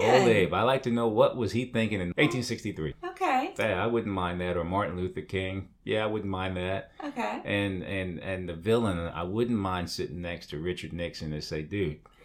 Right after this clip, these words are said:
Speaker 1: I mean, Watergate's a hotel. What were you thinking about?"
Speaker 2: All right.
Speaker 1: Yeah.
Speaker 2: Okay, now give us one living person.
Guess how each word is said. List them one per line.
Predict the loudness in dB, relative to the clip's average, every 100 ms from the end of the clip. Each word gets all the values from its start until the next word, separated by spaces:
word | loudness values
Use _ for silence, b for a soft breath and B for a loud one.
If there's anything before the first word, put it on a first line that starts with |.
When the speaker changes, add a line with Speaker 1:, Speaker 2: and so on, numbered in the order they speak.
| B B B B B B _
Speaker 1:
I | 0
mean, | 0 2
Watergate's | 6 8 8 6 6
a | 4
hotel. | 4 4 2 2 2
What | 0
were | 2
you | 2 2
thinking | 2 0 0
about?" | -6 -6 -8
Speaker 2:
All | -6 -4 -2
right. | -4 -4 -6 0
Speaker 1:
Yeah. | 4
Speaker 2:
Okay, | 4 4 2
now | 2 2 2
give | 0
us | 0 0 -2
one | -2 -2 -2
living | -2 -2 -8
person. | -10 -14 -14 -18